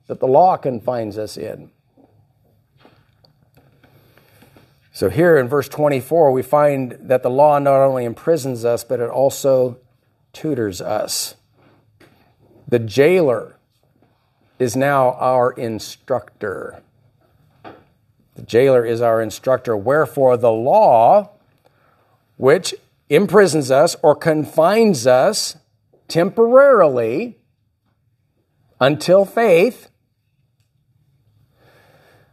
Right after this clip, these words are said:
the law does what? The law is our schoolmaster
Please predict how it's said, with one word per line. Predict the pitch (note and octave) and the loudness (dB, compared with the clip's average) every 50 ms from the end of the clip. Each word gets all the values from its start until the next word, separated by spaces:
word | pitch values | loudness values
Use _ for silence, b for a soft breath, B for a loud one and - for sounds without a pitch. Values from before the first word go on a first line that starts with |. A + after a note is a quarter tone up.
| b b b _ _ _ | b b b _ _ _
the | - A2+ A#2 | -2 0 2
law | A#2+ B2 C3+ C3+ C#3 | 4 4 6 4 4
does | B2+ C3+ C3+ A#2+ A2+ | 4 0 -2 -2 -2
what? | B2 C3+ D3+ D#3+ E3+ E3 | -2 2 2 2 2 0
The | C3+ | -4
law | A2+ A2 A#2 A#2+ C3 C#3 C#3 | -4 -2 0 0 2 2 0
is | - - C3 B2+ A#2+ - - | 0 -2 -6 -8 -8 -8 -8
our | - A#2 A#2+ A#2+ A#2+ B2 B2 A#2+ A#2+ - | -4 -2 0 2 2 2 2 0 -4 -8
schoolmaster | - - - - - - - - B2+ B2 B2 A#2+ A#2 A2+ A#2 A#2 A2+ G#2+ G2+ - - - C3+ A#2 A2 G#2+ G2+ - - G2 | -14 -16 -16 -16 -16 -14 -10 -8 -6 -4 -4 -4 -4 -4 -4 -4 -4 -4 -6 -10 -8 -4 -2 -2 -2 -2 -6 -8 -14 -18